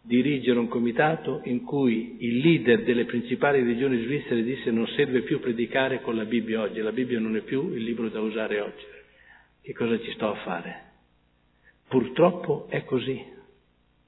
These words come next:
Purtroppo è così. Ed ecco allora che, e mi rifaccio qui a un'affermazione che è nel gran co-, a una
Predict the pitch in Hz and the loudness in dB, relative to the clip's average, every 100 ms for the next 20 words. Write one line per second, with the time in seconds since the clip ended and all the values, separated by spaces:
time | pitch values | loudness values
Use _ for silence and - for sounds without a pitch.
0 | _ _ _ _ 110 - 127 - 127 - | _ _ _ _ -12 -2 0 0 -2 -2
1 | 120 127 113 - - - 113 160 - 135 | -2 0 -4 -6 -16 -2 6 6 8 10
2 | 156 131 - 135 120 95 - - - - | 10 8 6 4 4 2 -8 -14 -10 -2
3 | 120 120 120 151 123 131 - 139 127 113 | 0 2 0 -2 -2 -4 -2 0 0 -2
4 | 131 120 120 - 127 110 120 113 113 117 | -4 -4 -4 -2 -2 -2 -2 0 -2 -4
5 | 113 120 127 117 104 - 120 113 | -6 -8 -8 -8 -8 -10 -10 -10